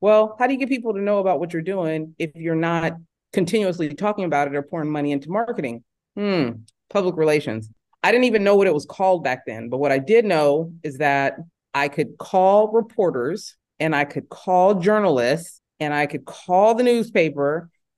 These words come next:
and tell them what I was doing and tell them about the people in our organization, and they would start to cover it. And it got so interesting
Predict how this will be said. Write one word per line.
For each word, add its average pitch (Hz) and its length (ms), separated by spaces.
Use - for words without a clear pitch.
and 135 320
tell 180 280
them 233 160
what 233 120
I 226 120
was 226 200
doing 160 600
and 135 200
tell 202 200
them 226 140
about 214 220
the 208 60
people 214 360
in 190 80
our 190 160
organization, 170 760
and 147 160
they 147 100
would 143 180
start 135 300
to 160 100
cover 143 420
it. - 140
And 180 120
it 170 60
got 180 320
so 277 420
interesting 160 720